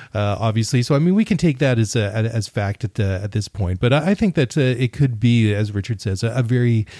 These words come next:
transparent bargaining tactic. Uh, I, I think maybe that is one of the things that, uh, that he has at this point,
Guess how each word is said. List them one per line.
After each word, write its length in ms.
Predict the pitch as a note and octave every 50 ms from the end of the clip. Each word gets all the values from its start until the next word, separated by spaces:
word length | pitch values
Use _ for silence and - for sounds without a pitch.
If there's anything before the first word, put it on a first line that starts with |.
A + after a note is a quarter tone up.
| - - - -
transparent 640 | - C#3 A#2+ A2+ - - - A#2+ B2 A#2+ A2+ G#2 F#2
bargaining 480 | A2 G#2 A2+ A2 A2+ A2 G#2+ G#2 G#2+
tactic. 580 | - - A#2+ G#2 G#2 G#2 - - G2 F2+ - B2
Uh, 40 | G2+
I, 320 | G2 G#2 A2 A#2+ A#2+ A2+
I 40 | B2+
think 260 | - C#3 B2+ A2 -
maybe 260 | C3 B2 A#2 A2+ A#2+
that 180 | A2 A#2+ A#2+ A#2
is 120 | A#2 G#2
one 280 | G#2+ G#2+ A2+ A#2 A#2+ B2
of 80 | A2+
the 80 | G#2+ G#2
things 440 | - - B2+ A2+ A2+ A2 A2 G2 F#2+
that, 260 | A2+ G#2+ G2+ - -
uh, 80 | A#2+ G#2
that 160 | G2 A2+ G#2+
he 80 | A2 G#2+
has 260 | G#2+ G#2+ A2 G#2+ G#2
at 80 | G2+ F2+
this 160 | A#2 G#2+ -
point, 440 | - - A2+ G#2 G2 G2 G2 -